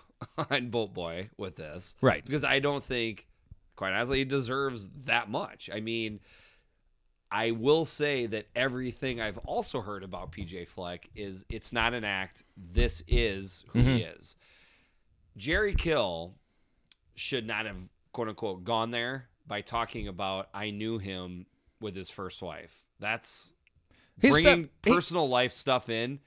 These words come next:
Speaker 1: You, you just can't do that.
Speaker 2: He stepped over the line several times in the interview.
Speaker 1: Okay.
Speaker 2: I think.
Speaker 1: Okay.
Speaker 2: And, and I know Gopher fans are offended, and Gopher fans, you know, they, they, they get pissed off when people make fun of P J. I mean, I'll go ahead and admit, I think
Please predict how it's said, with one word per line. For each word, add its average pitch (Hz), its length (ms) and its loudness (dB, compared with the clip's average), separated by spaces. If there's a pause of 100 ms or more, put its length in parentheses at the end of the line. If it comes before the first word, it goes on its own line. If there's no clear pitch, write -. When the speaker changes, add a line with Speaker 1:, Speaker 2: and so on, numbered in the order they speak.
(140)
Speaker 1:
You, 123 100 -8 (480)
you 165 160 -2
just 123 180 -4
can't 76 240 -18
do 98 220 -8
that. - 80 0
Speaker 2:
He 247 80 6
stepped 180 260 4
over 123 120 8
the 110 80 6
line 92 160 2
several 95 320 4
times 67 320 -2
in 85 40 -14
the 87 100 -2
interview. 73 280 -6 (140)
Speaker 1:
Okay. - 220 -8 (380)
Speaker 2:
I 113 140 6
think. - 380 -12 (420)
Speaker 1:
Okay. 123 120 2
Speaker 2:
And, 160 120 2
and 180 260 6 (240)
I 180 120 6
know 190 120 12
Gopher 160 380 10
fans 160 400 2
are 110 160 4
offended, 180 640 6
and 113 280 2
Gopher 110 220 2
fans, 110 440 2 (380)
you 120 120 2
know, 95 100 -2
they, 104 160 -6
they, 110 380 -2 (120)
they 117 260 4
get 104 240 -2
pissed - 280 2
off 123 280 2
when 107 100 4
people 92 560 4
make 101 220 0
fun 185 180 2
of 165 100 4
P 170 180 6
J. 151 180 2
I 131 40 4
mean, 110 220 0 (160)
I'll 135 140 2
go 131 180 4
ahead 117 140 2
and 95 60 0
admit, 143 360 2 (120)
I 110 140 0
think - 400 -8